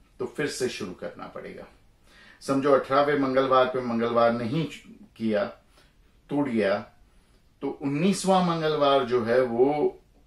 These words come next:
अठारहवाँ नहीं गिना, गिना जाएगा, वो पहला गिना जाएगा, फिर से शुरुआत होगी। अब ये मंगलवार का उपवास कैसे करना है और इसकी गिनती और इसका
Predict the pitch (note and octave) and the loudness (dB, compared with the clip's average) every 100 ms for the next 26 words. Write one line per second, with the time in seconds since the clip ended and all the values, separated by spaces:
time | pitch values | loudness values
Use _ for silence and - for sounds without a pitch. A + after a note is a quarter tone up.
0 | _ - A#2 - C#3+ D3 D3 D3+ D3+ C3+ | _ -8 -8 2 4 4 2 0 -2 -2
1 | B2 A2 G#2+ G2+ - A2 A2 G#2+ G#2 G2 | -2 0 2 0 -2 -4 0 0 0 0
2 | G2 G2+ C#3+ B2+ - - A2 G#2 B2 G#2 | 0 -2 -2 -2 -4 -6 -6 -2 -2 -2
3 | G2 F2 E2+ E2 - G#2 - C#3 B2+ C3 | -8 -10 -12 -12 -10 -10 -6 -6 -4 -4
4 | - G#2 F#2 F2 - - - - _ _ | -4 -8 -10 -12 -12 -18 -18 -20 _ _
5 | _ - - - - - D3 D3+ F3 F#3 | _ -20 -20 -20 -18 -2 -2 2 4 4
6 | F#3+ C3+ C#3 C#3+ D3+ D#3 D#3 D#3 D3+ D#3+ | 4 2 0 2 4 4 2 0 -2 -4
7 | D#3 D3 C3 C#3 C#3 D3 D3+ E3 D3+ C#3 | -2 -2 -2 -4 -4 -4 -2 -2 -2 -2
8 | B2+ D3 C#3+ C#3 - - - G#2 C3 C#3+ | -4 -4 -2 -2 -6 -20 -16 -4 -2 -2
9 | D#3+ D3+ C3+ A2 A2+ A2+ A#2 - A#2+ | -6 -6 -6 -2 -2 -2 -4 2 6